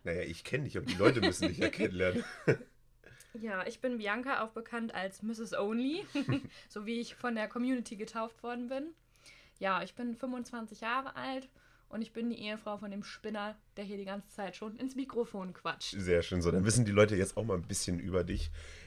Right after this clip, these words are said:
Speaker 1: Ich, wir hatten ja auf dem Discord eine kleine Umfrage gestartet, extra für den Podcast, damit die Leute auch mal so sich ein bisschen selbst einen Kopf drüber machen könnten, was sie denn von uns überhaupt wissen wollen.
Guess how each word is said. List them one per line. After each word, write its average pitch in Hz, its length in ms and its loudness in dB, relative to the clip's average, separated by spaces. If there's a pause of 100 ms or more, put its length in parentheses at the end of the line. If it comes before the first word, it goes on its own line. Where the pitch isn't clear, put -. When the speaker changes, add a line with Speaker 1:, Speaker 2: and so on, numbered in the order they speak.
Speaker 1:
Ich, - 180 -2
wir 120 140 8
hatten 175 180 0
ja 160 120 8
auf 123 140 6
dem 110 100 0
Discord 123 320 2
eine 98 80 0
kleine 101 280 6
Umfrage 113 560 2
gestartet, 110 500 2
extra 95 280 0
für - 160 -4
den 90 160 0
Podcast, - 580 2
damit 87 280 2
die 98 60 0
Leute 90 340 4
auch 85 160 0
mal 90 320 4
so 90 320 2
sich 95 260 -4
ein 90 140 0
bisschen 90 320 0
selbst 90 420 4
einen 104 80 -2
Kopf - 200 -2
drüber 104 260 2
machen 104 240 0
könnten, 98 280 0
was 95 140 4
sie 92 80 -4
denn 87 160 2
von 90 180 -2
uns 95 160 -2
überhaupt 90 400 -2
wissen 123 260 -2
wollen. 131 240 4